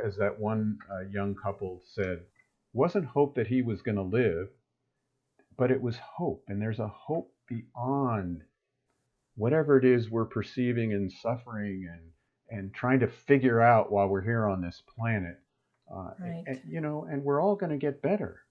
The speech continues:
Speaker 1: We just need to take a little moment here.
Speaker 2: You know, um, I've been thinking that this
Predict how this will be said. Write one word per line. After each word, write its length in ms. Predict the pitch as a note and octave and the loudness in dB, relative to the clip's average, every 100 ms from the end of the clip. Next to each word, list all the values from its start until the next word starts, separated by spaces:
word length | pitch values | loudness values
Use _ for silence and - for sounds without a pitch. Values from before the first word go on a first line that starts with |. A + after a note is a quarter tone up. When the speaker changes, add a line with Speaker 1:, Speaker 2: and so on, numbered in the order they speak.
| _ _ A#2+ | _ _ -10
Speaker 1:
We 120 | A#2+ | -8
just 240 | D#3+ - | -8 -6
need 180 | C#3+ D3 | -6 -4
to 60 | C3 | -4
take 260 | - D3+ | -4 -2
a 40 | C3+ | 0
little 220 | C#3+ C3+ | 0 0
moment 440 | F#2+ A#2+ F#3 G#2 - | -2 -2 -2 -6 -10
here. 380 | G#2 - - _ _ _ _ _ _ _ - | -16 -18 -20 _ _ _ _ _ _ _ -8
Speaker 2:
You 120 | F#3+ | 0
know, 420 | G3+ G#3 G3+ E3+ | 6 8 8 6
um, 640 | F3 E3+ D#3+ D3+ C#3+ C#3 C3 | 4 6 6 2 -2 -6 -2
I've 320 | D#3+ E3+ E3+ E3 | 4 4 4 0
been 240 | E3 D#3+ | -2 -2
thinking 520 | F#3 F#3 G3 F3 D3 | -2 -2 -2 -2 -2
that 280 | C#3+ C3 - _ - | 2 0 0 _ -14
this 500 | C#3 G3+ - - | 0 2 2 -2